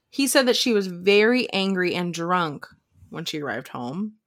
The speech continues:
and tried to drive to the city herself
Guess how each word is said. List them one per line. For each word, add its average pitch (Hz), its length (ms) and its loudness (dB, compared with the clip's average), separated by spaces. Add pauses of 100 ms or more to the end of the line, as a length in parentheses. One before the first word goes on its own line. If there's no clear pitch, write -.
(640)
and 196 460 0 (100)
tried 254 640 2
to 262 140 -6
drive 214 680 4
to 214 140 -2
the 185 100 -2
city 170 520 -4
herself - 920 -6